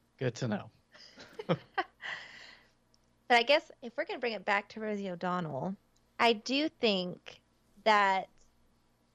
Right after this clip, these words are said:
Speaker 2: her voice was kind of perfect because you almost needed, like, the pushy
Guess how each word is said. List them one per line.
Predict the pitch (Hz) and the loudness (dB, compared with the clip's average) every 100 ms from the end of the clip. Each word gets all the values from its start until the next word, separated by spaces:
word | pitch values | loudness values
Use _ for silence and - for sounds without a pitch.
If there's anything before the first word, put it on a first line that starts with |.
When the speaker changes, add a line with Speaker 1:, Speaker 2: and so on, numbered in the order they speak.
| _ _ _ - | _ _ _ -6
Speaker 2:
her | 226 | -6
voice | 208 214 214 | -2 -4 -4
was | 214 | -6
kind | 233 202 | -4 -4
of | 196 | -2
perfect | 214 208 233 226 | -4 0 -2 -2
because | 220 - - 320 254 220 208 - _ _ - | -10 -6 2 4 6 4 2 -4 _ _ -8
you | 220 | 0
almost | - 220 226 220 - | 4 6 6 4 2
needed, | 214 214 220 202 | 2 8 8 10
like, | 202 185 - | 8 6 2
the | - | -2
pushy | 190 - 208 196 - 202 190 185 190 196 | -2 2 0 0 -2 -2 -2 0 0 -2